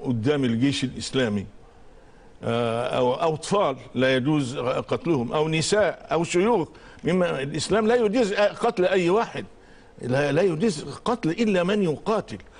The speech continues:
حتى في الحرب الرسمية رأى النبي صلى الله عليه وسلم امرأة م-، مقتولة في إحدى الغزوات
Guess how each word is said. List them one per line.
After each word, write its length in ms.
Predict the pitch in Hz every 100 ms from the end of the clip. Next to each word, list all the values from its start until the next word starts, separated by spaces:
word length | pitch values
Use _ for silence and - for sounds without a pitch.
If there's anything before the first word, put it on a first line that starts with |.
| -
حتى 280 | - - 226
في 80 | 214
الحرب 460 | - 233 254 160
الرسمية 720 | 147 135 135 - 180 190 117 - - - - - -
رأى 240 | 160 202
النبي 220 | 165 175
صلى 140 | 151 190
الله 120 | 175
عليه 100 | 170
وسلم 160 | 156
امرأة 320 | 160 196 185 170
م-، 240 | 165 160
مقتولة 460 | 156 - 202 196 170
في 200 | 165 170
إحدى 180 | 160
الغزوات 480 | 160 147 135 175 208